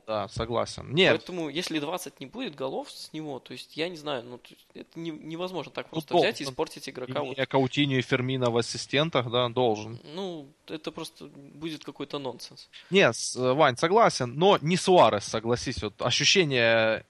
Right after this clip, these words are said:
Speaker 1: не такие, как когда приходил Луис. Вот Луис, когда мы покупали, ну, реально было такое, что вот, вот оно. То же самое по Фермино. Его купили, и реально вот лично у меня, я не знаю, как у тебя, но мне вот видится, что это тот, кто может с Каутиньо шороху навести.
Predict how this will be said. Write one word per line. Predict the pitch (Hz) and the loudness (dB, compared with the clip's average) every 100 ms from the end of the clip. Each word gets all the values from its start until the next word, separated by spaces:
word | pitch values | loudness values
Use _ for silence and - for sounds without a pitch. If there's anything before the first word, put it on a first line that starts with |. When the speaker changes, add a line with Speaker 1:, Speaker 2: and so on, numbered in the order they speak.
| _ | _
Speaker 1:
не | - 123 139 143 | -14 -8 -6 -4
такие, | 151 - 226 214 | -4 -2 0 0
как | - 123 | -2 -8
когда | 113 113 | -2 0
приходил | - - - 120 131 | 0 0 -4 0 0
Луис. | 120 113 - - | 2 0 -2 -10
Вот | - | 2
Луис, | 165 208 - _ _ _ | 4 4 -2 _ _ _
когда | 151 160 | 4 4
мы | 156 | 4
покупали, | - - 170 214 214 160 | 0 0 -2 6 8 8
ну, | 131 143 | 6 6
реально | 151 147 135 117 104 - - _ | 8 8 8 4 0 -6 -20 _
было | 117 139 135 127 _ _ _ | 0 4 6 4 _ _ _
такое, | 131 - 156 139 | -6 0 2 4
что | - 123 | 2 -2
вот, | 127 131 113 - | 4 4 4 -4
вот | 110 151 147 | 2 4 4
оно. | 127 120 107 95 | 2 2 -2 4
То | 190 | 4
же | 170 | 4
самое | - 190 151 | 4 6 6
по | 151 | 4
Фермино. | - 156 151 139 110 | 4 2 2 0 0
Его | 120 147 | 2 0
купили, | - - 226 190 127 - - - | -2 0 2 4 2 0 -20 -8
и | 143 | 2
реально | 139 156 185 160 | 6 8 8 6
вот | 139 131 | 2 2
лично | 143 160 - 147 | 2 2 4 2
у | |
меня, | 135 143 | 2 2
я | 117 113 | 2 2
не | 123 | -2
знаю, | 135 131 117 | 2 4 4
как | - 117 - | 0 -4 -4
у | 117 | -12
тебя, | 117 123 190 233 | -10 0 2 2
но | 131 127 | 2 -2
мне | 120 123 160 151 | -4 -2 2 2
вот | 131 - | 2 -2
видится, | 151 139 - | -4 -2 -2
что | 123 127 | -2 0
это | 123 123 | 0 -2
тот, | - - - | 2 2 2
кто | - | -2
может | 135 160 135 127 | 4 6 6 2
с | |
Каутиньо | - 123 120 156 127 | 0 -4 -2 -2 -2
шороху | - 143 131 - | 2 2 2 0
навести. | 120 120 117 - | -2 -2 -2 -8